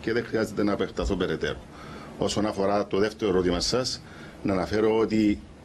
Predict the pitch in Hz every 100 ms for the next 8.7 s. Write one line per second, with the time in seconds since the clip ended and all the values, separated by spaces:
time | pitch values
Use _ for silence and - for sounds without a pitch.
0 | - - 104 98 101 - 98 85 98 101
1 | 104 92 101 90 90 92 107 120 117 98
2 | - 95 87 - 101 95 95 104 - -
3 | 127 156 - - - - - - - -
4 | - 95 95 98 90 95 92 101 101 104
5 | 123 147 160 160 - 92 98 95 92 -
6 | - 123 120 - 110 123 143 147 - -
7 | 127 123 147 175 - - - - - -
8 | - 110 101 95 87 82 80